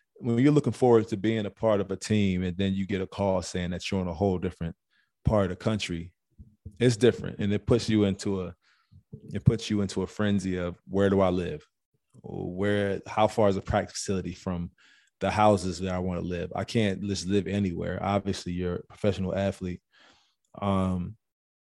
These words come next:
you know what I mean? How's the crime in that area? Do I know anybody that lives there?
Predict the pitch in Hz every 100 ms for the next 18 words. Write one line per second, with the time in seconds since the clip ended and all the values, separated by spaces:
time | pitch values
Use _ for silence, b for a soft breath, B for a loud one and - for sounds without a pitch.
0 | _ _ _ _ _ _ 117 107 107 107
1 | 104 95 113 104 101 - 120 113 104 98
2 | 101 95 90 85 78 _ b b b b
3 | b 107 107 101 117 123 113 104 107 101
4 | 95 107 104 95 95 82 85